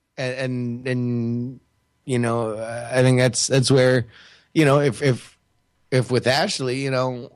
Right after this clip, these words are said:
uh, she would go to magic clubs and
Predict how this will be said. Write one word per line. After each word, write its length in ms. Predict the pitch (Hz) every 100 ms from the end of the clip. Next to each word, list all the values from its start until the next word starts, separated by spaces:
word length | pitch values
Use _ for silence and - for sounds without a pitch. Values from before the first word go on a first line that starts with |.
| -
uh, 480 | 123 120 120 113 117 - _ _ _ _ _
she 340 | - - 127
would 200 | 131 131
go 160 | 127 135
to 40 |
magic 360 | 127 139 170 170
clubs 400 | - 147 160 170
and 320 | 135 139 135